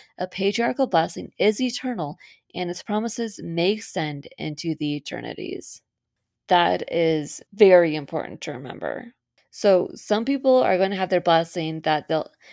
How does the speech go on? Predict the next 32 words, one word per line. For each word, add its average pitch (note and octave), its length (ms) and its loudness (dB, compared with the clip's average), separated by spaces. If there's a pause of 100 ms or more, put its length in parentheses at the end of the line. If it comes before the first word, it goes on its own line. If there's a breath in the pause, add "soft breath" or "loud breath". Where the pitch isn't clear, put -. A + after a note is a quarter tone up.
(220 soft breath)
and G3 160 -2
how F3+ 340 2 (180)
it'll, G3 220 4
it'll A3+ 240 4
say G#3+ 180 2
that F#3 220 2
they'll F3+ 140 2
take F3+ 200 -4
someone E3+ 340 -4
to E3+ 100 -6
the E3 100 -2
temple D#3+ 440 -4
to F3+ 140 -8
be F#3+ 200 -6
sealed C#4+ 260 0
for F3+ 140 -4
time D#3+ 240 -4
and D#3 80 -4
eternity, D#3 520 -4 (400 loud breath)
or E3+ 540 4
they'll E3+ 380 2
raise F#3+ 320 2
a - 40 -8
righteous F3+ 380 0
family. - 420 -10 (420 loud breath)
To A3 220 0
all G#3 220 6
our F#3+ 200 4
single G#3+ 220 -4
friends G#3 280 0
out G3+ 180 4
there, A#3+ 180 4